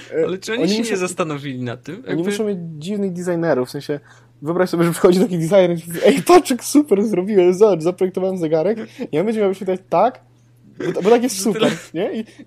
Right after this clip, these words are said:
Speaker 1: i, i, i kto tam, jaki musiał zajść w proces myślowy, że ludzie stwierdzili, „Ej, nie,
Speaker 2: To jest super.
Speaker 1: to jest super, chcemy
Speaker 2: To jest
Speaker 1: coś takiego
Speaker 2: super,
Speaker 1: mieć”.
Speaker 2: stary.
Speaker 1: No i nagle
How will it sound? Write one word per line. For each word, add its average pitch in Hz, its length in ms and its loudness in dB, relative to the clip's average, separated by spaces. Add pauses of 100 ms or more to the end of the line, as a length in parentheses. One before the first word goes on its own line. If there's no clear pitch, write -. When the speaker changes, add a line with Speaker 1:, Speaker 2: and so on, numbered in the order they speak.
(360)
Speaker 1:
i, - 40 -14
i, 202 160 -12 (260)
i 180 60 -14
kto - 360 2
tam, 190 240 -2 (560)
jaki 233 280 2
musiał 247 240 0
zajść 196 180 -4
w - 40 -20
proces 240 340 -6
myślowy, 196 340 -6
że 208 80 -8
ludzie 196 160 -8
stwierdzili, 196 380 -6 (360)
„Ej, 120 200 -12
nie, 123 320 -8 (340)
Speaker 2:
To 196 180 4
jest 160 200 -2
super. 131 420 2
Speaker 1:
to 185 100 6
jest 151 180 2
super, 127 380 -4
chcemy - 140 -20 (100)
Speaker 2:
To 214 40 4
jest 208 120 0
Speaker 1:
coś - 100 -6
takiego 208 160 -2 (120)
Speaker 2:
super, 135 120 -4
Speaker 1:
mieć”. 127 100 -4
Speaker 2:
stary. 120 360 -10 (140)
Speaker 1:
No 135 60 -6
i 147 40 -4
nagle 175 300 0